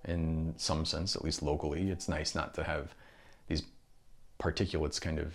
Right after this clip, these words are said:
sitting there. But on the other hand, you're like, "Well, the methane that's leaking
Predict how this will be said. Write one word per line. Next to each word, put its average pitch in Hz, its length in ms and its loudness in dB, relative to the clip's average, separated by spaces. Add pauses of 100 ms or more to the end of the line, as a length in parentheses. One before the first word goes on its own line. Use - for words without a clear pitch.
sitting 80 340 4
there. 73 280 -6 (680)
But 180 100 12
on 165 100 12
the 165 80 12
other 240 160 10
hand, 135 300 8
you're 127 100 10
like, 123 180 10
"Well, 165 460 6 (460)
the 107 140 8
methane 180 400 8
that's 98 160 6
leaking 92 640 6